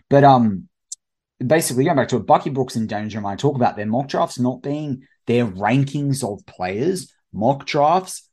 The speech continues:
for them are where they're feeling teams are gonna pick based on what the league is doing. So that's the difference. Anyway, D-, D J put out a mock draft two point oh on Monday,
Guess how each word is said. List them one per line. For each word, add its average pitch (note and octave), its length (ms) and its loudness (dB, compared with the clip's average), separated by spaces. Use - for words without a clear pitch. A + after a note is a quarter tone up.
for A2+ 160 -6
them A2+ 380 -2
are G#2+ 240 -2
where A2+ 440 -4
they're A#2+ 220 0
feeling A2+ 560 -4
teams G#2+ 380 -6
are - 20 -14
gonna G#2 160 -6
pick - 360 -12
based G2+ 360 -6
on G2 180 -8
what F#2+ 220 -10
the G2 100 -12
league F#2 380 -10
is E2 140 -16
doing. F2 360 -12
So G2 360 -6
that's C3+ 220 0
the G#2 60 -8
difference. E2+ 340 -14
Anyway, A2 240 -4
D-, D3 240 4
D E3 160 0
J E3+ 180 2
put C#3+ 160 -4
out C3+ 280 4
a G#2+ 320 -4
mock C3 300 -4
draft A2+ 340 0
two C#3+ 220 -6
point A2+ 420 -6
oh G#2 440 -8
on G2 480 -6
Monday, C3+ 500 2